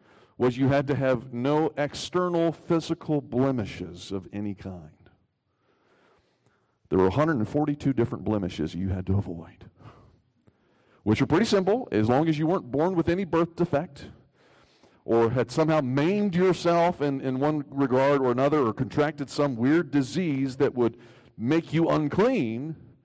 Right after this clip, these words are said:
for the most part, you were good to go, and you could be a priest in God's holy temple. You could go into the very holy place of God simply because there was nothing externally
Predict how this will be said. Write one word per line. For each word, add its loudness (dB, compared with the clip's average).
for 0
the 2
most 2
part, 0
you 4
were 4
good 2
to 2
go, 4
and -4
you 2
could -2
be 0
a 2
priest -2
in -2
God's -2
holy -2
temple. -4
You -2
could -10
go -6
into -6
the -6
very -2
holy -2
place -8
of -8
God -12
simply 2
because 2
there 4
was 0
nothing 0
externally -2